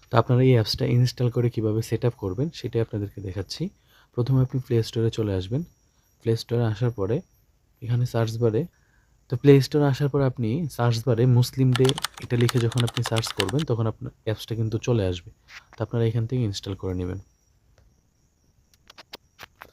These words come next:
এটা যখন ইনস্টল হয়ে যাবে, তখন আপনারা ওপেন বাটনে ক্লিক করে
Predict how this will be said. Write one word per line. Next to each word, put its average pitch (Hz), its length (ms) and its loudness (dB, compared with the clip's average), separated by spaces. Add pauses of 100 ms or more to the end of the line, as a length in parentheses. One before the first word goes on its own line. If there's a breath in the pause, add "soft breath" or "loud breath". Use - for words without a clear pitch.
(1900)
এটা 127 160 4
যখন 135 260 4
ইনস্টল 131 380 4
হয়ে 123 200 4
যাবে, 104 220 0
তখন 127 240 0
আপনারা 120 240 2
ওপেন 113 220 2
বাটনে 117 300 0
ক্লিক 107 240 -4
করে 131 260 -2